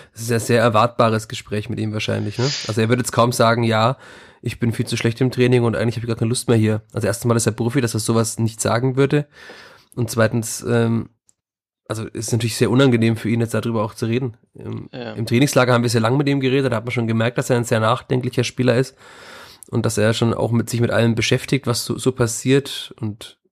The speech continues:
Speaker 1: deswegen kann ich mir gut vorstellen, dass sich das sehr zu Herzen nimmt.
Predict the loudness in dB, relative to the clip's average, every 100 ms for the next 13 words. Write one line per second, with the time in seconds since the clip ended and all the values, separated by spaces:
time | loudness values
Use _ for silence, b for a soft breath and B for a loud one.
0 | _ _ _ _ _ -2 0 0 2 4
1 | 4 4 0 2 2 2 -2 -8 0 2
2 | 2 2 2 2 0 -2 0 0 -2